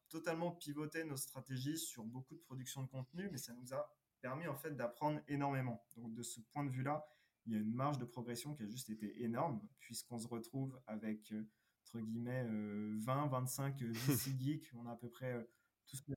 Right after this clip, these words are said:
Speaker 1: même âge, mais on a des profils super hétérogènes. Donc, euh, on a ce grand Slack où,
Speaker 2: Super
Speaker 1: et ce WhatsApp
Speaker 2: actif.
Speaker 1: où ça, où, où ça file. Voilà, super actif. Et donc, mine de rien, on apprend énormément rien qu'en lisant le Slack, en échangeant. Et,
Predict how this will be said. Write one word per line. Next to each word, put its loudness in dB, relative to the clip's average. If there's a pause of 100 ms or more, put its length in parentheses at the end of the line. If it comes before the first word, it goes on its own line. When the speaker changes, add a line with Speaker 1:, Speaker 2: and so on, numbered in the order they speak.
(120)
Speaker 1:
même 0
âge, 4
mais -2
on -2
a -2
des -2
profils -6
super -2
hétérogènes. -2 (540)
Donc, -8
euh, -2
on -4
a -2
ce -4
grand -4
Slack 0 (100)
où, -6
Speaker 2:
Super 10
Speaker 1:
et 6
ce 2
WhatsApp 4
Speaker 2:
actif. -6
Speaker 1:
où -18
ça, -8
où, -14 (360)
où -20
ça -10
file. -4 (1080)
Voilà, 0
super -2
actif. -2
Et -6
donc, -2 (300)
mine 2
de 2
rien, 4
on 0
apprend -2
énormément 2
rien -2
qu'en -2
lisant 0
le -2
Slack, 0
en -2
échangeant. -6
Et, -4